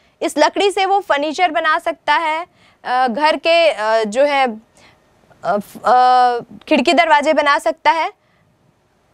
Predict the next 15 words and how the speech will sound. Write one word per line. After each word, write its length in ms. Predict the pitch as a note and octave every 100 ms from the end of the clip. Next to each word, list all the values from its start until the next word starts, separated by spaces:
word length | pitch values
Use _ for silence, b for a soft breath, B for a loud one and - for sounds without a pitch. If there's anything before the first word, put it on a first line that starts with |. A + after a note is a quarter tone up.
| _ _ _ A3
मनोरंजन 580 | C#4+ D4 D4 C#4+ D#4+
की 120 | E4 F4
कुछ 160 | E4+
चीज़ें 280 | D#4 C4+ D#4+
बना 220 | D4+ D4
सकता 340 | D#4+ D#4+ - D#4+
है, 280 | E4+ G4+ - _ _ _ -
डेकोरेटिव 580 | G3+ C#4 D4 D4 A#3 E4
कुछ 200 | F4 E4
आइटम 320 | C4+ D#4+ D#4+
बना 240 | D#4 D4+
सकता 320 | E4 D#4+ - F#4
है। 120 | G#4+
तो 340 | - _ A4+
ये 140 | A#4+